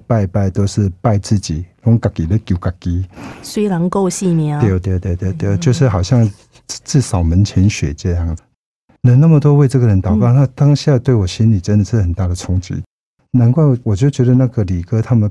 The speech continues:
Speaker 1: 都比我更爱我太太，因为我，如果他没去教会，我们可能会离婚。可是他来到教会的时候就不一样，他的生命是非常彻底的，就让我感受到，哎，我就是逗他，他也不跟我生气。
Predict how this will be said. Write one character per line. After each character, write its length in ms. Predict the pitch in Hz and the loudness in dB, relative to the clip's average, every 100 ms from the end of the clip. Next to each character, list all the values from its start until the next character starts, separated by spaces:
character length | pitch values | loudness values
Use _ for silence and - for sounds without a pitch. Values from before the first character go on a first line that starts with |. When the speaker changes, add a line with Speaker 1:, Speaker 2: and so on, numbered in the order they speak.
| - | 0
Speaker 1:
都 140 | 170 | -2
比 200 | 165 113 | -2 0
我 120 | 120 | 0
更 200 | 123 160 | 2 2
爱 120 | 123 113 | 2 0
我 120 | 82 | -2
太 220 | - 90 | -6 -6
太， 320 | - 85 76 | -4 -6 -2
因 160 | 98 120 | 0 2
为 80 | 131 | 2
我， 160 | 90 104 | -2 -2
如 160 | 135 | 0
果 80 | 160 | 2
他 160 | - 135 | 2 2
没 120 | 110 | 2
去 160 | - 117 | 0 -4
教 220 | 117 101 | -2 0
会， 80 | 104 | 0
我 100 | 87 | 0
们 120 | 87 | -2
可 100 | - | -2
能 120 | 92 | -4
会 160 | 90 90 | -4 -6
离 180 | 87 85 | -8 -8
婚。 320 | - 92 98 - _ _ _ _ | -6 -6 -6 -12 _ _ _ _
可 140 | - | -8
是 160 | - 156 | -2 0
他 280 | 147 143 139 | 2 2 2
来 200 | 120 117 | 0 0
到 160 | 131 | -2
教 260 | 120 139 123 | -2 -2 0
会 120 | 120 | 0
的 80 | 110 | -2
时 160 | - | -4
候 260 | 95 104 101 - - | -2 -2 -4 -8 -4
就 140 | 185 | -4
不 260 | - 165 120 | 0 2 4
一 60 | |
样， 180 | 127 117 | 4 2
他 100 | 117 | 2
的 80 | 139 | 0
生 220 | - 127 | 2 2
命 160 | 131 110 | 2 0
是 320 | - 127 113 95 - | 0 0 0 -2 -8
非 240 | - 139 139 | 0 0 0
常 240 | - 92 | -2 -4
彻 240 | - 143 117 | -2 0 0
底 200 | - 90 | -2 -4
的， 120 | 92 | -4
就 240 | 87 123 120 | -2 0 2
让 120 | 113 | 2
我 80 | 101 | 0
感 240 | - 90 | -4 -6
受 220 | - 110 | -2 -2
到， 200 | 107 110 - - - - | 0 -2 -4 -14 -20 -8
哎， 120 | - 165 | 0 2
我 160 | 147 | 2
就 140 | - 147 | 2 -2
是 140 | - | -2
逗 220 | - 135 117 | 0 2 2
他， 180 | 127 | 0
他 200 | 127 151 | 0 0
也 60 | 131 | 0
不 100 | 107 | -2
跟 180 | 104 101 | -2 -2
我 100 | 90 | -2
生 240 | - 87 87 | -2 -4 -2
气。 280 | - 82 | -4 -8